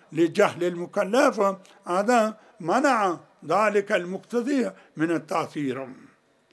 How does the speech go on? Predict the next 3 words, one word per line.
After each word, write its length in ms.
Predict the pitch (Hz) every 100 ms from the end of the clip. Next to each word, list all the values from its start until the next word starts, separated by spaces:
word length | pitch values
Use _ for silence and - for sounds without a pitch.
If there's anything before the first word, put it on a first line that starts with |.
| _ - - - -
هكذا 640 | 156 233 240 233 240 208
أفاد. 320 | 170 175 156 120 _ _ _ -
وقال 680 | 175 - 202 254 285 254